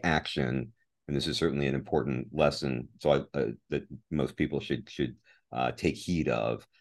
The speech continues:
Uh, I looked at a few apartments, and I just picked one, and I said, "All right, I'll take it. I'll pay the full asking price." It seemed really reasonable. And then, uh, you know, at the time, you could add, uh, some additional, uh,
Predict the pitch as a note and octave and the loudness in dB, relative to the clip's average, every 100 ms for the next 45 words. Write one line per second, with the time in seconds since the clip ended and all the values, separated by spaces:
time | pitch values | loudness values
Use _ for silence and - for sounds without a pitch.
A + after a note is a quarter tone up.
0 | _ C#2 B1+ D2+ D#2 F#2+ G2+ E2+ - F2 | _ 2 4 4 6 6 6 4 4 2
1 | - D2+ C#2+ D2 D2+ C#2+ - C#2+ C#2+ C#2+ | 6 6 6 4 0 0 -4 0 2 2
2 | C#2+ - D2 C2+ - - E2+ - E2 F#2+ | 0 0 0 0 -2 0 0 2 2 4
3 | E2+ F2+ F2 C2+ G2+ F#2 F2 G2+ - C2 | 2 2 2 4 4 4 4 2 2 0
4 | C2 - C#2+ - _ _ _ _ _ F#2 | -2 0 -2 -4 _ _ _ _ _ 4
5 | E2 - D#2 - C#2 B1 G1+ - _ _ | 6 6 4 4 2 2 2 -4 _ _
6 | _ _ _ _ _ - F2 - - B2+ | _ _ _ _ _ -8 -8 -4 6 10
7 | A#2+ A#2+ B2 D3 B2+ E2+ F2 G#2+ - F#2 | 12 12 12 10 8 8 8 6 4 2
8 | - F#2 F2+ F2+ A2+ A#2 E2+ F2 E2+ E2+ | 2 4 4 2 4 6 6 4 0 0
9 | - D#2 E2+ F2 E2 B1 D2+ D2+ D2+ D2 | 2 4 6 6 4 2 2 4 4 2
10 | - D#2 D2+ D2 D#2+ D#2+ E2 D#2 C#2+ D2 | 0 0 0 4 4 6 4 4 2 -4
11 | - C#2+ C#2 B1+ C2+ C2 | 0 2 4 2 0 0